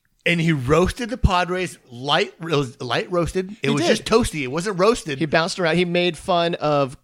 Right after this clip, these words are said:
Speaker 2: Kirby. Uh, Kirby's middle name
Speaker 1: Yeah.
Speaker 2: is a Hawaiian version of the name Gary.
Speaker 1: Right, which is a, a <laughs> bit, was a bit, dude, all unto itself. And it was really,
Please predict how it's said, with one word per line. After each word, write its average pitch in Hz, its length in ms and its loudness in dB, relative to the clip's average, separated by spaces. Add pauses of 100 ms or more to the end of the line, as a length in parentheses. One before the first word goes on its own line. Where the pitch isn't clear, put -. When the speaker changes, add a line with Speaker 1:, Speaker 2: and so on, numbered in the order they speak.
(120)
Speaker 2:
Kirby. 180 680 -2
Uh, 143 240 0
Kirby's 165 360 -4
middle 165 300 0
name 175 440 -2
Speaker 1:
Yeah. 123 300 2
Speaker 2:
is 170 280 -4
a 143 100 -4
Hawaiian 151 420 -4
version 156 400 -4
of 135 120 -6
the 147 60 -12
name 143 200 -6
Gary. 131 460 -6 (160)
Speaker 1:
Right, 160 360 0
which 185 240 0
is 233 180 -2
a, 220 120 0 (720)
a 180 140 0
<laughs> - 160 -14
bit, 339 180 -2 (100)
was 185 160 -4
a 202 60 6
bit, 233 300 0
dude, 196 180 -6 (120)
all 214 260 0
unto 175 240 -2
itself. 143 600 -2
And 165 180 0
it 185 120 0
was 156 220 0
really, 170 680 -2